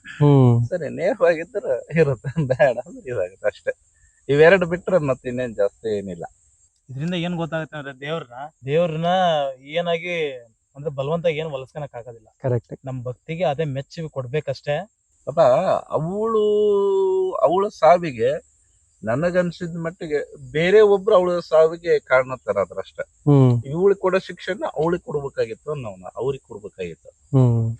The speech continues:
Speaker 1: ಅದೇ ಬೇರೆಯವ್ರು ಅದನ್ನ ಹೇಳಿ
Speaker 2: ಅವ್ಳು
Speaker 1: ಹೇಳಿ
Speaker 2: ಇದು
Speaker 1: ಮಾಡ್ಸಿದ್ರು ಅದನ್ನ.
Speaker 2: ಮೂಲತವಾಗಿ ಬಂದಿಲ್ಲ.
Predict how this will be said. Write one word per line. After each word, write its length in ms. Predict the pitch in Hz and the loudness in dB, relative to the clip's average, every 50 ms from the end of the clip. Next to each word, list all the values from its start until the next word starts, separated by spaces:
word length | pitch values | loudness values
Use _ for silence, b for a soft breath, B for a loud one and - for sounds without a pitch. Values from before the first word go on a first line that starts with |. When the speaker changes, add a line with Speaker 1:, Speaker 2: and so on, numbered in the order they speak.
| _ 127 | _ 4
Speaker 1:
ಅದೇ 120 | 131 139 | 6 6
ಬೇರೆಯವ್ರು 420 | 127 120 135 143 156 165 165 160 | 6 8 8 8 8 8 8 8
ಅದನ್ನ 140 | 151 156 156 | 8 8 8
ಹೇಳಿ 140 | 135 135 143 | 8 8 8
Speaker 2:
ಅವ್ಳು 140 | 170 180 170 | 8 8 8
Speaker 1:
ಹೇಳಿ 140 | 170 - - | 8 8 8
Speaker 2:
ಇದು 80 | - | 6
Speaker 1:
ಮಾಡ್ಸಿದ್ರು 320 | - - - - - - 131 | 6 4 4 2 2 2 2
ಅದನ್ನ. 180 | 117 110 - | 2 2 0
Speaker 2:
ಮೂಲತವಾಗಿ 460 | 180 196 185 - 170 170 175 160 139 | -2 -2 -4 -2 0 0 0 0 -2
ಬಂದಿಲ್ಲ. 320 | 127 123 123 131 139 120 | -6 -12 -10 -10 -8 -6